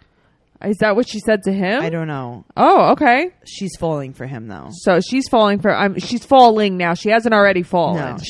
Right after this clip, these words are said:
Speaker 2: she's
Speaker 1: just
Speaker 2: wearing
Speaker 1: starting to fall.
Speaker 2: pleather latex pants and a bustier.
Speaker 1: Okay. Her bustier, I don't know how I haven't seen her nipple.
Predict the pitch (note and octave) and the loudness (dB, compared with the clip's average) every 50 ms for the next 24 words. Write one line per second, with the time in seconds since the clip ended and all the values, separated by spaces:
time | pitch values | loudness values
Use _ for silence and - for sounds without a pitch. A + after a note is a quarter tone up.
0 | G#3+ F#3+ F#3 G3+ F#3+ F3+ F#3 F#3 F#3+ G3 G3 F#3 F3+ - - - F#3 F3+ D#3+ D#3+ | -4 0 0 0 2 2 0 0 0 -2 -4 -6 -8 -8 -6 -6 -4 -4 -4 -4
1 | F3 G#3 G#3+ A3 G#3+ G3 F3+ F3 E3 D#3+ E3 - - - F#3+ F#3 _ - - - | -4 -4 -4 -4 -4 -4 -6 -6 -8 -8 -10 -12 -14 -14 -14 -14 _ -20 -20 -20
2 | - - F3+ E3 D3 C3+ C3+ - - D3+ D3+ C#3+ C#3+ C#3 D#3 D3+ C#3+ C3+ - - | -16 -14 -12 -12 -12 -12 -14 -16 -14 -12 -12 -12 -12 -10 -10 -10 -10 -10 -12 -14
3 | D3 C3+ A2 D#2 A1 A1 C2+ - - - - _ - - F#3 - G#3+ E3+ A2+ D#2+ | -14 -12 -12 -12 -14 -14 -16 -18 -20 -20 -20 _ -12 -10 -10 -8 -8 -8 -8 -10
4 | D#2 - - _ _ _ _ _ _ _ _ - - G#3+ A#3+ C4+ C4+ D4 E4 E4+ | -12 -16 -18 _ _ _ _ _ _ _ _ -4 0 2 2 2 2 0 -2 -2
5 | D4+ - - C#4 A#3 F#3+ F3+ F3 - - - - - G3+ G3 G3 F3 E3 - F#3+ | -2 -4 -6 -6 -2 -2 -2 -2 -2 -4 -8 -6 -2 -2 -2 -2 -2 4 6 8
6 | A3 C4 D4+ C#4+ G#3+ G#3 F#3+ F3+ F#3 F#3+ E3+ C3 D#3+ E3+ E3+ E3+ E3 D3 D#3 D#3 | 8 6 4 0 -2 -4 -4 -4 -4 -4 -4 -2 -2 -2 -2 -2 -2 -2 -4 -8
7 | - D#3+ D3+ D#3+ D3 C#3+ C#3 - _ - G#2+ - - - - | -8 -6 -4 -4 -4 -6 -8 -12 _ -10 -10 -10 -10 -14 -18